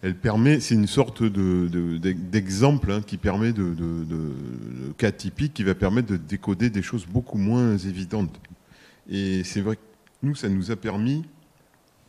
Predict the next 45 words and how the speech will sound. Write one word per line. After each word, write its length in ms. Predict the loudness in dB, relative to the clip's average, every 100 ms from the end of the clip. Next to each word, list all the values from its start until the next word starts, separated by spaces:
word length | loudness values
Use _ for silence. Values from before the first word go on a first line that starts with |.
| _ _ -8
de 100 | -4
nous 120 | 0
mettre 240 | 0 -2
en 100 | -4
quête, 340 | -4 -6 -6 -8
y, 100 | -10 -10 -20 _ -16 -8
dans 140 | -4
la 120 | -4
grotte 260 | -4 -6 -4
elle-même, 300 | -4 -2 -2
et 60 | -4
ensuite, 320 | -8 -14 -12
du 100 | -12
coup, 200 | -10 -10 -12 -20 -8
dans 140 | -4
d'autres 300 | -4 -4 -8
sites. 320 | -6 -6 -8 -12 -20 _ _ _ -12
Hein, 100 | -8 -6
euh, 240 | -6 -6 -8 -10 -12 -14 -16 -16
par 140 | -12
exemple, 320 | -4 -2 -2
voilà, 300 | -4 -4 -4
le, 160 | -4 -6 -6 -8 -8 -14 -20 -14 -10
un 100 | -8
site 240 | -8 -8
qui 140 | -4
est 120 | -4 -4
pratiquement 500 | -6 -6 -4 0 2
de 140 | 2
la 100 | 2
même 220 | 4 4
époque, 420 | 2 4 4 2 -10 -20 -20 _
hein, 240 | -10 -8 -8
qui 100 | -10
s'appelle 320 | -10 -6 -4
la 80 | -2
Baume 220 | -2 -2
Latrone. 360 | -2 0 2 2
Cette 180 | 0 -6
fois-ci, 260 | -6 -4
vous 160 | -4 0
avez 160 | 0 0
un 80 |
grand 220 | 0 -2 -2
félin, 380 | 0 0 0